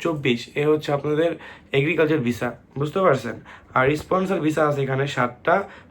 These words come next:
মার্চ, এপ্রিল দুই হাজার চব্বিশের, আর ট্যুরিস্ট ভিসা আছে এখানে চারটা, ফেব্রুয়ারি মাসে দুই হাজার পঁচিশের, আর বিজনেস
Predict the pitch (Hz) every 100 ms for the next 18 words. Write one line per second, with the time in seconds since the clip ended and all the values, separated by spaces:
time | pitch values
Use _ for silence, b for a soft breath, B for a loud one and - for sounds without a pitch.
0 | - 139 160 165 151 139 - 170 196 139
1 | 139 143 151 135 139 147 190 208 127 120
2 | 120 139 160 175 165 165 160 151 151 151
3 | 143 131 156 147 143 151 156 151 156 143
4 | 139 - - 147 151 156 185 196 190 B
5 | B B 131 127 127 151 147 180